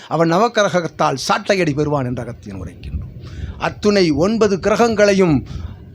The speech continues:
வாழும் குருவை ஏற்று நிற்கின்ற சீடருக்கு பின்பாக மூன்று அடி தள்ளி நிற்க வேண்டும் என்று கட்டளையிட்ட சபை பிரபஞ்ச மகா அகத்திய வாழை சித்த சபை.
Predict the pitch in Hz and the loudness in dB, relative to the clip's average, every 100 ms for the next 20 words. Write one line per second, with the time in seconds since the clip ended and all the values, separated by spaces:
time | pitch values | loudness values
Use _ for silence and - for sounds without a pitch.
0 | - - 107 156 233 240 214 208 208 196 | -20 -12 0 2 4 2 2 2 4 2
1 | 165 208 220 220 214 185 190 180 165 214 | 4 4 4 2 2 2 0 0 2 2
2 | 220 202 170 196 - 190 226 220 233 247 | 2 0 -4 -8 -4 -2 0 4 4 4
3 | 294 285 - - 131 190 233 247 226 190 | 2 0 -6 -10 -4 0 0 0 2 2
4 | 208 233 - 185 233 220 202 196 233 208 | 0 -2 0 0 0 2 0 2 2 4
5 | 208 190 180 170 165 - 196 202 240 214 | 2 2 0 0 -2 -2 -2 0 0 0
6 | 175 196 170 190 208 185 - 175 208 190 | -2 -4 -2 0 0 0 -4 -4 -2 -2
7 | 165 156 151 139 151 151 131 123 135 120 | 0 0 0 -2 -6 -6 -6 -6 -8 -10
8 | 127 - 98 - - | -16 -16 -18 -16 -18